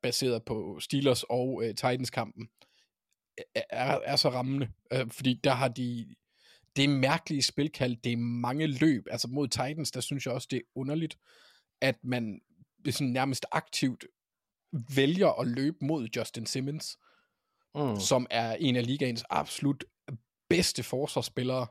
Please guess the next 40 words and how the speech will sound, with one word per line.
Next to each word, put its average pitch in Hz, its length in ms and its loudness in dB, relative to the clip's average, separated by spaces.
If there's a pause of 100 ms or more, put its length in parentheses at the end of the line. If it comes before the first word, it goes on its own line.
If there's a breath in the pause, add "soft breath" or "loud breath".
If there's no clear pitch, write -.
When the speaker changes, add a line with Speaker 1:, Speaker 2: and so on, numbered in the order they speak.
Speaker 1:
og 110 260 -2 (500)
var 123 160 -4
lidt 151 200 -2
et 139 120 -4
røvhul 135 300 -2
i 123 40 -8
weekenden, 131 380 -6
men 113 200 -6 (260)
nok 135 320 2
Speaker 2:
Nå, 127 60 4
Speaker 1:
om 117 80 -2
det. 127 80 -2
Speaker 2:
det 113 60 6 (100)
er 143 40 6
Jeffrey 139 260 4
Simmons, 131 280 4
du 131 80 0
mener? 117 220 2
Speaker 1:
Jeffrey, 135 260 4
ja, 127 120 6
jeg 135 120 4
bliver 131 120 4
ved 143 80 6
med 135 80 6
at - 40 2
kalde 120 140 2
ham 120 140 2
Justin, 127 260 0
gør 120 80 0
jeg 120 60 4
ikke 120 120 -4
det? 123 60 -2 (800)
Speaker 2:
Ja, 139 140 0
jo, 127 140 2
jo, 117 200 0
jo, 120 160 -4
men 110 160 -8
det, 113 340 -6
Speaker 1:
Ja, 123 80 2
Speaker 2:
jeg, 110 120 2